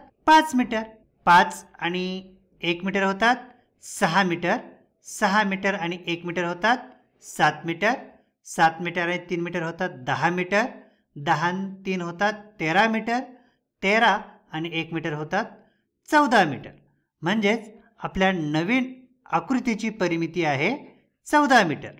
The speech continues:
आणि आपण म्हणू शकतो की आपली जी नवीन आकृती तयार झालेली आहे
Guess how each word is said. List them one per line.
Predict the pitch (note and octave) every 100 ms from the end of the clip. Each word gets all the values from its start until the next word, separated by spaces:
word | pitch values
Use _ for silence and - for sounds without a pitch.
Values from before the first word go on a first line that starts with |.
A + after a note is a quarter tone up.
| _ _ _ _ _ -
आणि | D#3+
आपण | D#3+ G3 F#3+
म्हणू | E3 B3+
शकतो | C4+ A3 - F3 F3 - - _ -
की | G3+ G3+
आपली | F3+ G3+
जी | G3+ G#3
नवीन | G3 F3 G3+ C4 B3+
आकृती | G#3+ G#3 G3 G3+
तयार | F#3 F3
झालेली | D#3 D#3+ D#3
आहे | D3+ C#3